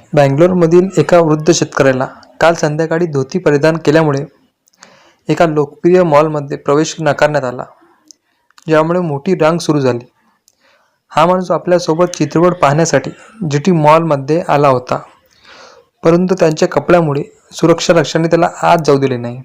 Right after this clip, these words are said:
सुरक्षा रक्षकांनी शेतकऱ्याला सांगितले की व्यवस्थापन धोती घातलेल्या माणसाला परवानगी देऊ शकत नाही, त्याने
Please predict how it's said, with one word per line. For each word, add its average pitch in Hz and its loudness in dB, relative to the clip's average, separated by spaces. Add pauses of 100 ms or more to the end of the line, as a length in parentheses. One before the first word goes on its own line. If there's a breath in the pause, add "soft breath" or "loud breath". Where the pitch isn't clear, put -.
(100)
सुरक्षा 165 0
रक्षकांनी 175 2
शेतकऱ्याला 175 0
सांगितले 151 -4
की 156 -14 (840 soft breath)
व्यवस्थापन 175 0 (540)
धोती 135 -4
घातलेल्या 160 2
माणसाला 156 2
परवानगी 147 0
देऊ 151 0
शकत 143 0
नाही, 120 -6 (960 soft breath)
त्याने 165 2